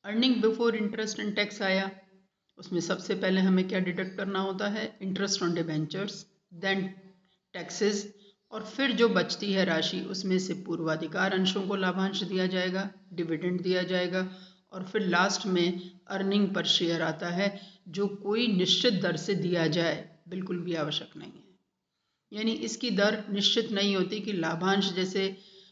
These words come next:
पूर्वाधिकार अंशों के लिए लाभांश fix होता है कि भाई सात परसेंट या आठ परसेंट पर दिया जाएगा, लेकिन debenture holders पर भी इंटरेस्ट fix होता है।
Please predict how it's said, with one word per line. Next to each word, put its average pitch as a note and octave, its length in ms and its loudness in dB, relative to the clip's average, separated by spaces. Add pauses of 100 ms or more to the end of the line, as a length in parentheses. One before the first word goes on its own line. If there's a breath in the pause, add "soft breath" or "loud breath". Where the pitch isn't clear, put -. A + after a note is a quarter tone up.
पूर्वाधिकार F#3 600 2
अंशों F3+ 340 0
के F3+ 180 -2
लिए F#3 220 4
लाभांश E3+ 500 0
fix F#3 320 -4
होता F3+ 260 0
है F3 220 0
कि F3 120 -4
भाई E3+ 140 -2
सात E3+ 400 -4
परसेंट F3 460 -2
या E3 120 -2
आठ D#3+ 300 -6
परसेंट F3 380 -6
पर F#3 120 -6
दिया F3+ 200 0
जाएगा, F3+ 420 0 (600 loud breath)
लेकिन A#3+ 440 0
debenture F#3+ 500 2
holders G3 400 0
पर G3+ 200 -2
भी G3 180 0
इंटरेस्ट F#3+ 560 -2
fix G3+ 260 -6
होता F#3+ 260 0
है। G3 320 0